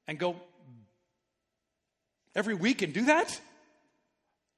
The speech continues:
And I'm telling you, absolutely yes. It's gonna be a challenge. It'll be a little difficult, but here's what I'm saying here. When we're doing this, here's what small groups are. Small groups are not deep level,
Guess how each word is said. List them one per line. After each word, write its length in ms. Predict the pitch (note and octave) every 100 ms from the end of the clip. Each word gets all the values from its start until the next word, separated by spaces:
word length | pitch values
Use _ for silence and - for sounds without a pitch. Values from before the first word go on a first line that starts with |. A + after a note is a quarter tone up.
| _ _ _ _ _ _ -
And 80 | E3+
I'm 120 | E3+
telling 280 | - G3+ F#3
you, 200 | E3+ E3+
absolutely 500 | D3+ - D#3+ E3 D#3
yes. 220 | F3 C#3 - - - _ _ _ _ -
It's 160 | D#3+
gonna 200 | - F3
be 80 | F#3
a 40 |
challenge. 600 | F#3 - G#3 D3+ B2+ - - - - _ -
It'll 140 | D#3
be 80 | F3+
a 60 |
little 140 | F3+ G#3
difficult, 300 | E3 D3+ C3+
but 100 | D#3
here's 160 | G3+
what 60 | F#3+
I'm 100 | D#3+
saying 240 | - G3+
here. 160 | D3+ B2 - - -
When 140 | E3 F#3
we're 120 | F3+
doing 160 | G#3 A3
this, 280 | E3 - - - _ -
here's 180 | G#3+ F#3+
what 80 |
small 240 | - F#3+ E3+
groups 180 | F3 F#3
are. 240 | D3 A#2+ - - _ -
Small 280 | F3 G#3+ A#3
groups 280 | A#3+ -
are 120 | - F3+
not 480 | E3+ F#3 G3 - - - _ - B2+
deep 300 | F3 G#3+ D#3+
level, 500 | F3+ F3 F3 F3